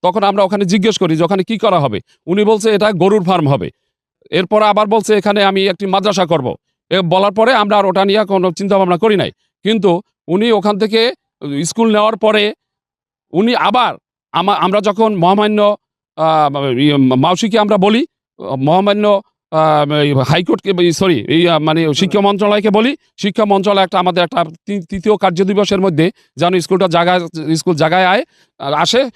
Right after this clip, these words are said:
সেখানে একটা চিঠি দেয়। উনি করলো কি, আমাদের, আহ, আসছি, আসছি, এ-, এরকম করে করে আমাদের সময় করে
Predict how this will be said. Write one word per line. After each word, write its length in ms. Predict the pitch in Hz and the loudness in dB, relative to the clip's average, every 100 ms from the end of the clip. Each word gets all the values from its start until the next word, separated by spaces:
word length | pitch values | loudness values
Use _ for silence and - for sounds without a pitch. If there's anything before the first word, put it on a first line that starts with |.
| _ | _
সেখানে 540 | - 170 175 175 180 - _ _ _ - - | -2 -2 0 0 -2 -4 _ _ _ -10 -6
একটা 340 | 170 196 180 - - - | -2 0 0 -4 -20 -6
চিঠি 240 | 233 240 254 | -2 0 0
দেয়। 220 | 165 - _ _ | 0 -4 _ _
উনি 220 | - 214 240 | -4 -2 0
করলো 260 | 247 247 | 0 0
কি, 200 | 247 262 - _ - | -2 -6 -8 _ -6
আমাদের, 400 | 165 208 220 240 | -2 -2 0 -2
আহ, 440 | - _ _ - 151 151 143 | -4 _ _ -6 -2 0 0
আসছি, 540 | 202 - - 208 214 | -2 -4 -4 0 2
আসছি, 480 | 202 190 196 - 202 | 2 0 -2 -2 0
এ-, 180 | 190 214 | 0 0
এরকম 300 | 208 214 226 | 0 0 0
করে 240 | 220 226 | 0 0
করে 160 | 220 233 | 2 0
আমাদের 280 | 202 196 202 | 0 0 0
সময় 260 | 185 208 | 0 0
করে 220 | 202 240 | 0 0